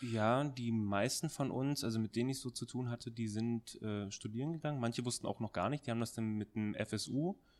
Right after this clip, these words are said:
oder F S J, wie man das nennt, ähm, ähm, dann quasi ein Jahr überbrückt, bis sie dann wirklich dann final wussten, was sie machen wollten. Und dann, ja, aber für mich war dann erstmal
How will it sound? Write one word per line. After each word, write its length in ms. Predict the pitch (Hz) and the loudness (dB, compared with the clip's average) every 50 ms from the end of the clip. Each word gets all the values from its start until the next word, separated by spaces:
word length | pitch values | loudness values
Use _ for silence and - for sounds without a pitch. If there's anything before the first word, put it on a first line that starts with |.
| _ - - - - - - _ _ _ _ _ - - | _ -20 -20 -20 -20 -20 -20 _ _ _ _ _ -6 -2
oder 140 | 104 95 | 0 0
F 120 | - 98 - | 0 0 0
S 140 | 101 - - | -2 0 0
J, 160 | 113 117 - | 0 0 0
wie 80 | 143 139 | -2 0
man 140 | 139 135 135 | 0 0 -2
das 180 | 131 127 - | -2 -4 -2
nennt, 320 | 131 131 135 131 - - - | -2 -2 -2 -4 -6 -10 -4
ähm, 520 | - 110 110 113 113 113 110 110 110 107 107 - - - | 0 2 4 4 4 6 6 4 4 2 0 -6 -8 -6
ähm, 260 | 110 104 104 104 98 | -4 -2 -2 -2 -2
dann 200 | 101 101 101 101 | 0 0 0 0
quasi 320 | 98 - 101 104 104 110 107 | -2 -4 -10 -10 -8 -8 -4
ein 140 | 107 104 | -4 0
Jahr 200 | 101 101 101 107 | 2 4 4 4
überbrückt, 420 | 104 107 107 95 - 123 143 - - | 4 4 2 2 4 2 0 2 2
bis 120 | 123 - | -2 0
sie 80 | - 113 | 2 2
dann 140 | 110 104 98 | 2 4 2
wirklich 320 | 107 - - 120 110 - | 0 0 0 -2 -2 0
dann 320 | - 110 107 107 107 104 | 0 0 0 2 0 0
final 380 | 104 - 113 107 104 101 104 98 | 0 0 0 2 4 4 4 4
wussten, 320 | 110 - - - - 123 | 2 0 0 -2 -2 -2
was 140 | 110 104 - | -2 -2 -2
sie 60 | - | -2
machen 280 | 101 98 101 - 139 131 | -2 -2 -2 -4 -4 -2
wollten. 400 | 127 131 135 135 135 135 139 131 - _ _ - - _ _ _ _ _ _ - | 0 -2 -2 -2 -2 -6 -6 -6 -10 _ _ -20 -20 _ _ _ _ _ _ -8
Und 200 | 107 101 101 - | -8 -8 -6 -6
dann, 280 | 101 98 98 101 98 - _ - 92 | -6 -6 -4 -6 -8 -12 _ -8 -2
ja, 200 | 95 95 98 92 | 0 2 2 2
aber 220 | 92 95 92 90 - - - - - | 2 0 -2 -4 -6 -10 -10 -10 -18
für 140 | - - | -8 -6
mich 260 | 107 107 101 101 - - | -6 -6 -6 -10 -14 -10
war 100 | 98 98 | -6 -4
dann 160 | 98 98 - | -4 -4 -4
erstmal 460 | - 95 - - 101 98 95 92 | -6 -8 -8 -6 -4 -4 -4 -4